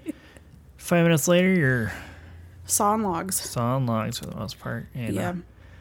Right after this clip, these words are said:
Speaker 2: I'll call her out on it by telling her good night. She's like, "I'm not gonna fall asleep," and boom, there it is.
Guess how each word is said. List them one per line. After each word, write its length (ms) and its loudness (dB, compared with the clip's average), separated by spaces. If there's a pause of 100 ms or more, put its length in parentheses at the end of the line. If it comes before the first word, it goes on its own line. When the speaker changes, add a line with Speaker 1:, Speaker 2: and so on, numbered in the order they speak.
(280)
Speaker 2:
I'll 120 2
call 220 0
her 120 2
out 120 2
on 140 2
it 20 2
by 120 4
telling 220 0
her 80 2
good 160 2
night. 300 4
She's 160 2
like, 140 4
"I'm 100 6
not 180 4
gonna 140 6
fall 260 6
asleep," 460 2
and 380 -8 (160)
boom, 340 2
there 240 -2
it 80 -2
is. 480 -6